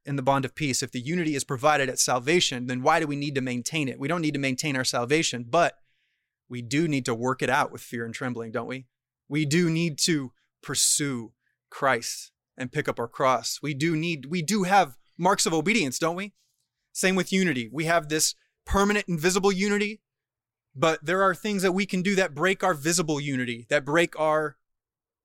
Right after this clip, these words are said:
our unity, our ability, ability to worship together. And one of those things, like I mentioned, was, uh, unrepentant sin or a carnal lifestyle. And the Word of God says in First Corinthians five, not even to eat with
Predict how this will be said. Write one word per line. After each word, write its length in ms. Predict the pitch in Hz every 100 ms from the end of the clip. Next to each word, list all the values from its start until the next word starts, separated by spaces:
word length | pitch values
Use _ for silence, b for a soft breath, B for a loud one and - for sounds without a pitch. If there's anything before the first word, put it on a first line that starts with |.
| _
our 100 | 139
unity, 580 | 143 139 147 117 110 - _
our 120 | - 139
ability, 440 | 151 156 156 143
ability 440 | 139 160 160 151 143
to 80 |
worship 360 | 123 143 - 139
together. 460 | 123 131 127 113 _ _ _ _ _
And 80 | 156
one 80 | 185
of 80 | 190
those 180 | 175 -
things, 220 | 185 165
like 160 | 156
I 60 | 160
mentioned, 420 | 156 160 208 196 _ _ _ _
was, 380 | 147 156 156 143
uh, 300 | 147 135 127 _
unrepentant 760 | 180 190 180 - 185 151 - - -
sin 460 | - 196 160 120 -
or 160 | 151
a 80 | 143
carnal 340 | - 185 175 160
lifestyle. 640 | 156 165 - 123 113 - b b
And 80 | 160
the 60 | 196
Word 120 | 294
of 60 |
God 200 | 190 202
says 280 | 196 233 208
in 60 | 170
First 320 | 214 208 -
Corinthians 380 | 202 208 185 -
five, 220 | 180 175
not 140 | 208
even 140 | 294 185
to 100 | 156 -
eat 340 | 202 214 - _ _ _
with 320 | 147 147 -